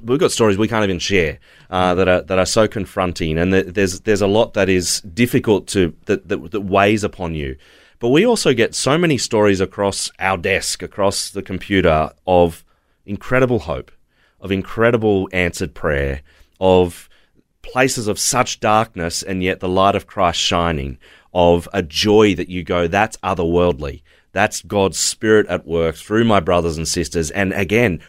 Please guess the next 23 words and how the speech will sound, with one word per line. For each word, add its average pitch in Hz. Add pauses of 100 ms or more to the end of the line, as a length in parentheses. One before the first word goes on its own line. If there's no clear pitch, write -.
when 107
I 107
hear 127
those 107
stories, 101
there's 101
the 101
things 135
in 107
my 101
life 82
that 92
are 87
difficult 76 (320)
and, 87
and 90
frustrating 80
and 85
disappointing. 92 (400)
Um, 87 (640)
a-, -
and 92
I, 113